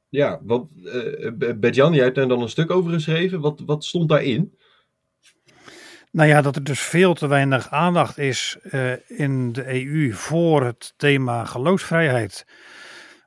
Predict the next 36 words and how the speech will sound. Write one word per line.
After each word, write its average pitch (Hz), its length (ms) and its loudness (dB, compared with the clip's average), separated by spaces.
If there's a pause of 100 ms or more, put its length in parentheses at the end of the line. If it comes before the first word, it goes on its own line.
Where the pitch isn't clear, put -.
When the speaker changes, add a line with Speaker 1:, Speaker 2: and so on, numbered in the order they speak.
(120)
Speaker 2:
Wat 127 220 -6
je 131 100 -2
ziet, - 360 -4
dat 135 180 -6
is 139 340 -4
dat 131 300 -8
we 127 360 -6
zoveel 151 580 0
moeite 170 320 0
moeten 139 380 -2
doen 110 380 0 (440)
richting 147 440 -4
de 143 60 2
Europese 135 560 0
Commissie 143 540 -4
om 131 160 -8
nou 127 180 -6
eindelijk 143 380 -4
bijvoorbeeld 127 600 -8
eens, 139 240 -16
eens 131 300 -4
zo'n 127 420 -4
E 135 140 -6
U-gezant 147 680 -2
voor 127 140 -6
de 117 80 -4
godsdienstvrijheid 139 760 -4
aan 127 180 -8
te 113 100 -10
stellen. 117 360 -6
Er 147 60 -8
is 143 80 -6
nu 156 80 -4
al 139 100 -2
een 131 100 -4
vacature 135 760 -4